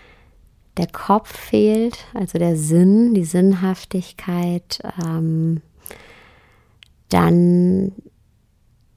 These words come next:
darf man auch keine Angst davor haben, zu sagen, hey, ich nehme jetzt eine größere Veränderung vor. Ich spreche da aus eigener Erfahrung. Ich habe schon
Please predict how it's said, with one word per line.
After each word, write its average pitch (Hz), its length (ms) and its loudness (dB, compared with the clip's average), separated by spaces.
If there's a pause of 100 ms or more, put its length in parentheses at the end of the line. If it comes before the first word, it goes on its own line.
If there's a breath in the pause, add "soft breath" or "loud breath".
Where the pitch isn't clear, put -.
(240)
darf 190 320 0
man 190 240 4
auch - 220 -4
keine 180 300 0
Angst 175 280 -4
davor 170 400 -6
haben, 160 360 -2
zu - 140 -10
sagen, 151 380 -2
hey, 160 340 -2
ich - 180 -18
nehme 156 220 0
jetzt 147 240 -6
eine - 100 -6
größere - 480 -8
Veränderung - 600 -10
vor. - 400 -8 (500)
Ich - 100 -14
spreche - 300 -4
da 180 120 0
aus 170 120 -4
eigener 175 420 0
Erfahrung. 180 600 -4
Ich - 160 -14
habe - 160 -8
schon 190 320 2